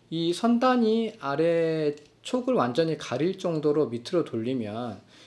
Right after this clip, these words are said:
이 부분에는 이렇게 스크래치가 당연히 있습니다. 이건 원래 이렇게 돼 있는 거라 이 부분이 스크래치가 있어서, 어, 조금 불편하겠다 싶으신 분들은 이런 거는, 어,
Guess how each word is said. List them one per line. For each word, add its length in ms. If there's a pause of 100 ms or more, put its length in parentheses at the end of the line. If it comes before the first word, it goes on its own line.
(160)
이 120
부분에는 480
이렇게 420
스크래치가 600
당연히 380
있습니다. 680
이건 200
원래 440
이렇게 220
돼 100
있는 300
거라 500 (640)
이 100
부분이 320
스크래치가 540
있어서, 800 (100)
어, 420 (1120)
조금 600
불편하겠다 880
싶으신 440
분들은 640
이런 300
거는, 680
어, 440